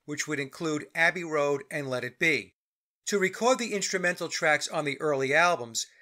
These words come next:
starting with Please Please Me through Revolver,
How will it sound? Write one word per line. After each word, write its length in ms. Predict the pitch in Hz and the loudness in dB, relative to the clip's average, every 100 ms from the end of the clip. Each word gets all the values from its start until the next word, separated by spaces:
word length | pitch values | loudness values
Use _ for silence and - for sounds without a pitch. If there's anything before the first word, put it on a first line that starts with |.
| - | -12
starting 420 | - 165 180 190 | 0 4 4 4
with 200 | 185 - | -2 -4
Please 320 | 185 175 170 | -2 -2 -2
Please 360 | - 175 165 143 | -4 -2 -2 -4
Me 100 | 151 | -6
through 240 | - 151 | -4 -4
Revolver, 720 | 135 131 151 180 180 123 117 | -2 0 2 4 4 0 -6